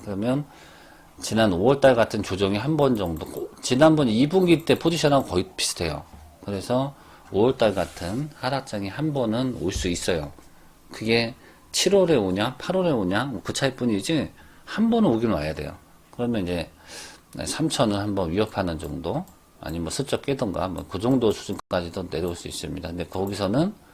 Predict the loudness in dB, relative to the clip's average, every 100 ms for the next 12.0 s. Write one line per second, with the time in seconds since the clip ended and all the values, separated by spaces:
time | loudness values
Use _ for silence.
0 | -20 -20 -20 -20 -12 -6 -4 -4 -6 -6
1 | 2 4 2 0 -4 -4 -4 -6 -8 -10
2 | -14 -18 _ _ -12 -10 -10 -12 -18 _
3 | -20 -20 -18 -18 -20 -20 -20 -16 -14 -14
4 | -18 -10 -6 -4 -6 -8 -6 -4 -2 -4
5 | -4 -6 -8 -12 -16 -14 -10 -8 -6 -6
6 | -6 -8 -8 -8 -8 -8 -8 -8 -10 -20
7 | -20 -20 -20 -12 -6 2 4 4 2 2
8 | 2 2 4 2 2 0 -2 -2 -2 -4
9 | -6 -4 -6 -6 -4 -2 -2 -2 -8 _
10 | -12 -10 -8 -8 -6 -8 -10 -6 -2 -2
11 | -2 -2 -4 -4 -6 -6 -4 -4 -4